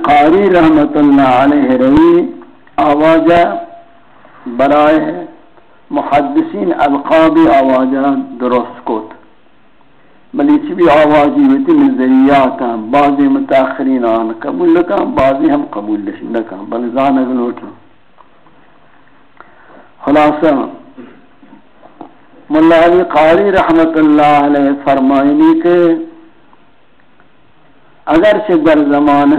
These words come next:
سلف رواج ہمشی ہے کہ ہر کسی کے بتعلیم حدیثہ بیشتر مشغولات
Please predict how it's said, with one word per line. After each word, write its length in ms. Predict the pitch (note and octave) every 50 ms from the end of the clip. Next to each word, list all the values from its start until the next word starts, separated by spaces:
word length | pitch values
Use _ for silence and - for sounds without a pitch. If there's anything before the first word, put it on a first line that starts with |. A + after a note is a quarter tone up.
| - - -
سلف 640 | - C#3+ C#3+ D3 E3+ F#4 F#4+ F#4+ - - - - - - - - - _ _ _ _ _ _ _ _ _ _ _ _ _ _ _ _ _ _ _ _ _ _ _ _ _ _ - - - - -
رواج 360 | C#4 D4 D4 D#4 E4 E4 E4 D#4+
ہمشی 440 | D#4 D#4+ D#4+ - - - - G#3+
ہے 140 | G3 G3 F#3+
کہ 280 | F#3 - - - - -
ہر 160 | B3 A#3+ A3
کسی 420 | - - G#3+ - - A3+ A3 G3+
کے 120 | - - E3
بتعلیم 880 | D3+ D3+ D#3 D3+ - - D#3 D3+ D3+ D3+ D#3 D3+ E3 E3+ E3 D#3+ D#3+
حدیثہ 760 | E3 - C#3 D3 D3+ D3+ E3 F#3 F3+ E3 - - E3+ D3+ D3 D3
بیشتر 760 | C#3 B2+ B2 B2 B2+ B2 - - D3 C3 - D#3+ D#3 D#3 D#3
مشغولات 920 | C#3+ C3 A#2 A#2+ A#2+ - - - C#3+ E3 - - F#3 F#3 F#3 F#3 G3 -